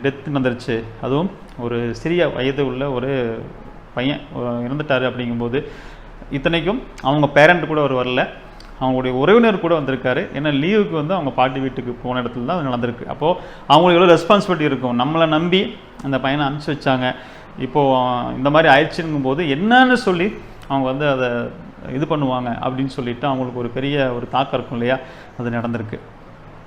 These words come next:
So, இதெல்லாம் இது மாதிரியான இயற்கையினுடைய, அஹ், சேஞ்சஸ் பாருங்க. நம்ம வந்து சம்மர் தானே, சம்மர்ல நமக்கு பெருசா மழை பெய்ய வாய்ப்பு இருக்காதுன்னு நம்ம ஜெனரல் நினைப்போம். ஆனா, வானிலை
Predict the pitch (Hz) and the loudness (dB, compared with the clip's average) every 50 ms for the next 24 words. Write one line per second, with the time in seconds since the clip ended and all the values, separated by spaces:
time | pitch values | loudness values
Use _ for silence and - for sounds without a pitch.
0 | - - - - - - - - - - 196 190 196 196 196 196 214 233 247 262 | -20 -20 -20 -20 -20 -20 -20 -14 2 6 10 10 12 12 12 10 10 10 8 10
1 | 262 269 240 214 214 214 214 214 226 240 233 226 214 202 202 214 254 311 - - | 10 8 8 6 4 6 6 8 8 8 8 8 6 6 6 6 4 4 2 -2
2 | - - - - - - 147 180 202 202 - - 233 233 226 214 202 185 175 170 | -10 -16 -18 -12 -4 2 6 6 6 6 6 4 6 6 6 4 2 2 2 2
3 | 165 170 190 220 - - - - - - - - - - 139 135 131 127 131 131 | 4 2 2 2 -2 -8 -16 -18 -20 -20 -20 -20 -10 -2 2 4 4 4 4 2
4 | 127 - - 190 233 247 208 214 - - - 160 143 135 123 131 139 156 165 170 | 2 2 4 6 6 6 6 4 4 4 6 4 4 4 4 2 2 2 4 4
5 | 170 175 196 208 - 202 185 214 233 240 220 190 196 180 180 170 139 - - - | 4 4 4 4 4 4 4 6 6 6 6 6 6 6 6 4 2 0 -4 -10
6 | - - - - - - - 151 160 196 214 214 214 214 202 190 185 175 151 143 | -16 -18 -18 -20 -18 0 2 4 6 8 8 8 8 8 6 4 2 0 0 2
7 | 160 160 156 151 196 175 160 156 160 165 160 170 160 156 151 147 117 - 147 170 | 2 2 2 2 2 2 4 4 2 2 2 2 2 4 2 2 4 6 6 6
8 | 190 190 190 175 165 175 165 156 156 202 233 220 202 185 180 156 160 165 165 185 | 6 6 4 2 4 6 6 6 6 6 4 2 2 0 0 0 0 2 2 2
9 | 180 170 156 156 147 - - 131 135 151 185 196 190 180 175 190 208 214 214 208 | 2 2 2 2 2 2 2 0 2 2 2 4 4 6 6 6 6 6 6 6
10 | 208 208 208 208 185 - | 6 6 6 4 2 0